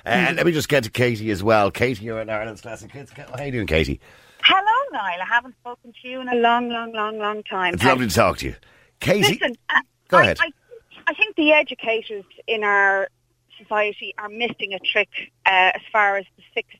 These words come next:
Speaker 3: class students are concerned. I think what happens is the sixth year, the sixth class kids are sent off to secondary school, um, not, I don't believe, being told what their potential is.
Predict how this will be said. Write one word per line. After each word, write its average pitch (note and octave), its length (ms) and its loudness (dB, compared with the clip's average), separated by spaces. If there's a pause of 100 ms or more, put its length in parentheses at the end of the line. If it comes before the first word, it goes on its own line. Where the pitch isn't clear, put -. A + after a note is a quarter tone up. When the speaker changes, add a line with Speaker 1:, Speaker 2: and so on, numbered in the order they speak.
(100)
Speaker 3:
class F#3 240 -4 (140)
students E3+ 380 -10
are E3 160 -20
concerned. F3 500 -2
I G#3+ 100 0
think F#4 260 -6
what C4+ 120 -2
happens G3 400 -4 (640)
is G#3 260 4 (960)
the G3+ 120 -20
sixth - 280 -8
year, A#3 260 0
the - 120 -6 (140)
sixth - 200 -4
class A#3 260 2
kids G3+ 260 -2 (640)
are G3 460 2
sent D4 220 -4
off G#3+ 220 -4
to - 140 -20
secondary G3 420 -12 (120)
school, F#3 420 -6 (220)
um, F#3 320 2 (120)
not, C4+ 240 2 (540)
I A3 80 -6
don't B3 300 0
believe, G3 320 -6
being F#3+ 180 -10
told F#3 480 -2 (440)
what G3+ 180 0
their F#3+ 80 -10
potential F3+ 580 -8
is. E3+ 280 -2